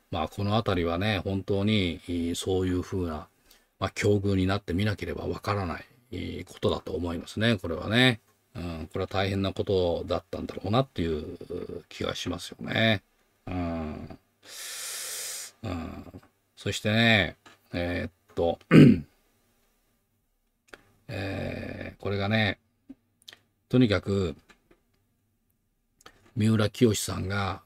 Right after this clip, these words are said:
ね、えー、えー、まあ、逮捕されて、そして逮捕の前にね、えー、家宅捜索を受けてですよ。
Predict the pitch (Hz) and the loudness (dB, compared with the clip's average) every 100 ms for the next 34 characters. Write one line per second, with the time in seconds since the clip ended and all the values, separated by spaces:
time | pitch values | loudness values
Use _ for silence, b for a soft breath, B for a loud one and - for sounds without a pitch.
0 | - 110 120 - 98 92 95 92 - - | -6 -4 -4 -6 -8 -6 -6 -6 -8 -10
1 | - - 101 98 - _ _ _ _ - | -12 -16 -18 -20 -20 _ _ _ _ -8
2 | 98 95 95 95 95 101 101 82 82 - | -6 -4 -4 -4 -4 -2 -2 -2 -4 -6
3 | 87 82 - 87 - - _ - - - | -8 -8 -2 -2 -2 -8 _ -12 -8 -4
4 | 101 - 120 95 95 90 104 92 92 113 | -4 0 0 0 -2 -2 -2 -4 -2 4
5 | 139 82 - _ _ 107 - - 110 - | 4 4 -4 _ _ -10 -8 -4 -4 -4
6 | - 104 95 85 - 90 90 101 85 - | -4 -4 -4 -6 -4 -4 -4 -6 -8 -6
7 | 90 98 | -4 -6